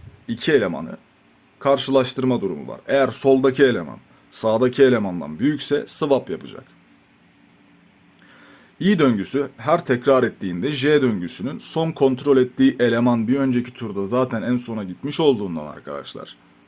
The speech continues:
bir kez daha kontrol edilmez hale gelecek.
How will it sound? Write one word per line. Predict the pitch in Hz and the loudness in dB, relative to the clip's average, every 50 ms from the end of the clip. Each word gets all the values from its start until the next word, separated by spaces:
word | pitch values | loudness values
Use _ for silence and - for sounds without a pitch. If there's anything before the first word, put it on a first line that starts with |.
| _ _ _ _ _ _ _ _ _ _ _ _ _ _ _ - | _ _ _ _ _ _ _ _ _ _ _ _ _ _ _ -6
bir | 175 196 180 175 | -4 -4 -2 0
kez | - 151 139 131 | 0 0 2 4
daha | 143 143 143 139 | 4 4 4 4
kontrol | - 127 110 104 127 147 147 135 | 2 -2 -2 -2 0 2 4 4
edilmez | 131 127 127 123 123 123 117 104 - - | 4 4 4 4 4 4 2 0 -4 -8
hale | 101 85 87 80 78 | -8 -8 -8 -8 -10
gelecek. | 76 73 73 64 64 - - | -12 -14 -14 -16 -16 -18 -20